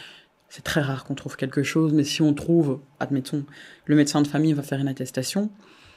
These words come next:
Elle va courir à la police avec cette attestation, en voulant porter plainte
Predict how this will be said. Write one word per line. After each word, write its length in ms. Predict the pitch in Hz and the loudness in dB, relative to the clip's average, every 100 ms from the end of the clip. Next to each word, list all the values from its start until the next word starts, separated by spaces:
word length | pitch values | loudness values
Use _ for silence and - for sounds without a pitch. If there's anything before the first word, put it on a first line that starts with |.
| _ _ - | _ _ 0
Elle 80 | 165 | 4
va 120 | 160 | 4
courir 340 | 160 196 185 175 | 4 4 8 8
à 40 | |
la 80 | 151 | 6
police 360 | 156 170 165 | 6 2 4
avec 120 | 147 143 | 0 0
cette 140 | 156 | 0
attestation, 640 | 156 151 147 147 - 208 262 - _ _ - _ _ - | 0 -2 -4 -6 -2 -2 -2 -10 _ _ -20 _ _ -6
en 200 | 151 139 | 0 2
voulant 280 | 151 175 170 | 4 6 6
porter 380 | 170 - 165 | 4 0 0
plainte 540 | 156 175 180 160 147 | 2 4 4 2 0